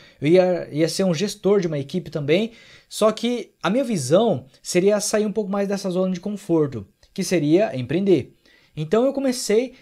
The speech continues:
a empreender, não tinha muitas, é, muitos resultados com o empreendedorismo, com marketing digital, só que eu já tinha alguns resultados sim, só que eu falei, "Se eu focar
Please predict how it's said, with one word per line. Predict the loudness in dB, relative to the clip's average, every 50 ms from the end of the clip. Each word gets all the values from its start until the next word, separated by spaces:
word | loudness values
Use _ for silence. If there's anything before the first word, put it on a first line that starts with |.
| _ _ _
a | -6 -4
empreender, | -4 -4 -2 -2 -2 0 0 2 4 4 2 2 -2 -8 -10
não | -8 -6 -6
tinha | -4 -4 -4 -2 -2 -2
muitas, | -2 -2 0 0 0 0 -2 -2 -2 -6 -10 -12 -10
é, | -6 -4 -4 -4 -4
muitos | -4 -6 -6 -4
resultados | -4 -4 -2 -4 -4 -4 -2 0 0 0 0 -4
com | -6 -8 -6 -6
o | -6
empreendedorismo, | -6 -8 -8 -8 -6 -4 -4 -2 -2 -2 -4 -6 -6
com | -8 -8
marketing | -6 -4 -2 -2 -2 -4 -6 -10 -10 -10
digital, | -8 -8 -8 -10 -8 -6 -4 -2 0 0 0 -2 -4 -8 _ -20 -20 -20 _
só | -6 -2 -2 0 -2
que | -2 -4 -4 -4 -4 -6 0
eu | 4 4 6 6 6 6 6 6 4 4 2
já | 0 -2
tinha | -6 -6 -4 -2
alguns | -2 -2 -2 -4 -6 -6
resultados | -6 -6 -6 -6 -4 -2 0 0 0 -2
sim, | -4 -4 -4 -4 -4
só | -6 -6 -6 -6
que | -4 -6 -8 -10 -12 -18 -20 _ _ _ -6
eu | -2
falei, | 0 2 2 0 -2 -6
"Se | -8 -4 -4
eu | -4 -2
focar | 0 -2 -2 -2 -2 -4 -4 -2 -2 -4 -6 -10 _